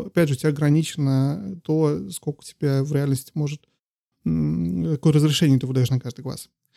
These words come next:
Вот. Но кроме этого, смотри, у тебя еще важна яркость, яркость и контраст экрана, да? Потому что вот, э, проблема Квеста, нового Quest два,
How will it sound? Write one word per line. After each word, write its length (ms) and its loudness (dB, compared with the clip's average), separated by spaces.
Вот. 340 4
Но 160 6
кроме 260 8
этого, 160 0
смотри, 300 2
у 40 4
тебя 180 2
еще 200 2
важна 420 4
яркость, 720 2
яркость 500 0
и 160 0
контраст 480 2
экрана, 320 -4
да? 160 0
Потому 340 2
что 380 0
вот, 240 -2
э, 400 0
проблема 560 4
Квеста, 480 -2
нового 360 2
Quest 260 0
два, 240 2